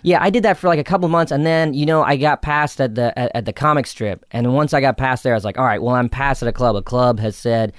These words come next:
uh, and, uh, uh, you know, "Okay, you can work at this club." So I was like, "All right, well, I'm never doing the flyer thing again,"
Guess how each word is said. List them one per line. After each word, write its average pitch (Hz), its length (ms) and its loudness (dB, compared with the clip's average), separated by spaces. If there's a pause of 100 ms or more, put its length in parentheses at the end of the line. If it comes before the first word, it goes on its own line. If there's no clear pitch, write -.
(300)
uh, 104 260 -2
and, 113 240 -2
uh, 101 440 -4
uh, 98 280 -6
you 113 100 -4
know, 98 140 -4
"Okay, 113 260 -4
you 101 140 -6
can 107 160 -8
work 113 240 -4
at 107 60 -4
this 104 100 -8
club." 107 240 -6
So - 60 -14
I - 20 -8
was 95 40 -8
like, 101 120 -10
"All 113 60 -4
right, 98 160 -4
well, 107 100 -4
I'm 117 160 2
never 117 420 0
doing 101 220 -6
the 92 60 -8
flyer 90 280 -8
thing 87 140 -12
again," - 300 -14